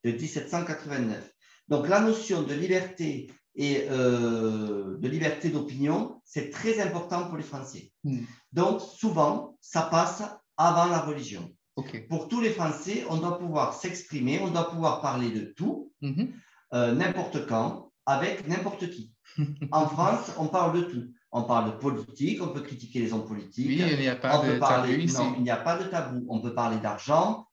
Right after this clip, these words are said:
Speaker 1: on peut parler de sexe. Voilà, on doit pouvoir parler de tout. La notion de liberté, c'est primordial. Donc, la religion, comme ça passe un petit peu après,
Speaker 2: Mhm.
Speaker 1: euh, en ce qui me concerne, pour ma part,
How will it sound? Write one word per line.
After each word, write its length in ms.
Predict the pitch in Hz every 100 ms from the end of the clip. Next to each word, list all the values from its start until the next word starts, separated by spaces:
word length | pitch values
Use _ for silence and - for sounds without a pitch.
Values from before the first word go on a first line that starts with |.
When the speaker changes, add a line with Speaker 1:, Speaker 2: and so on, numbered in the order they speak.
| -
Speaker 1:
on 160 | 120
peut 100 | 120
parler 240 | 123 120 110
de 40 | 110
sexe. 480 | - 170 190 - 220 - - _
Voilà, 240 | - 151 139
on 60 | 135
doit 180 | 151 160
pouvoir 300 | 175 196 180
parler 220 | 170 185
de 100 | 175
tout. 260 | 170 131 -
La 100 | 131
notion 380 | 170 - 170 127
de 80 | 127
liberté, 460 | 156 156 156 220
c'est 200 | 220 -
primordial. 640 | 208 190 165 113 98 - - - - - -
Donc, 340 | 180 208 208 - -
la 140 | 160 196
religion, 560 | 220 180 160 185 233 240
comme 200 | 202 175
ça 120 | 180
passe 220 | 180 165
un 80 | 151
petit 200 | 147 135
peu 380 | 131 123 - - -
après, 540 | 110 - 190 - - -
Speaker 2:
Mhm. 320 | 131 135 156 - - _ -
Speaker 1:
euh, 920 | 147 147 139 139 131 127 123 120 117 - - _ _ _ _ _ _ _ -
en 120 | 202
ce 80 | -
qui 100 | 180
me 100 | 165
concerne, 600 | 147 143 - 190 233 226
pour 100 | 160
ma 140 | 135 120
part, 520 | 175 214 240 -